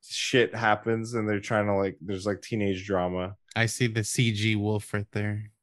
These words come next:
Speaker 1: Yeah,
Speaker 2: <laughs>
Speaker 1: it's, it, the, the, it's so bad. Like, <laughs> the, the fucking, yeah, w-, one of the werewolves, uh, spoilers is, is a, is, like, a,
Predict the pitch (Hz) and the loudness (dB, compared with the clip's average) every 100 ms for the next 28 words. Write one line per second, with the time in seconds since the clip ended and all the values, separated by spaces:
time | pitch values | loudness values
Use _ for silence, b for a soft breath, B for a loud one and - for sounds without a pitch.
0 | _ 113 104 85 123 135 131 - 135 147 | _ 4 6 8 6 6 2 4 8 8
1 | 147 135 139 143 143 160 170 180 175 170 | 8 6 0 0 0 -4 -8 0 6 6
2 | - - 208 170 139 123 117 131 147 151 | 8 10 10 10 8 8 8 8 8 8
3 | - 254 - 180 - 196 - 311 311 262 | 6 4 4 2 4 4 6 4 2 0
4 | - 185 214 208 196 160 156 B - 151 | -2 2 4 6 8 8 6 B 0 6
5 | 151 135 151 151 170 196 180 147 143 143 | 8 8 4 6 6 6 6 4 4 4
6 | 135 131 127 - - 131 123 120 - 131 | 0 -2 -6 -12 -2 4 4 4 4 6
7 | 127 123 123 117 127 139 120 110 117 - | 6 6 4 0 -4 -2 -2 -2 -8 -6
8 | 131 113 110 110 - 127 104 107 107 113 | -2 0 0 0 -4 -4 -4 -2 0 2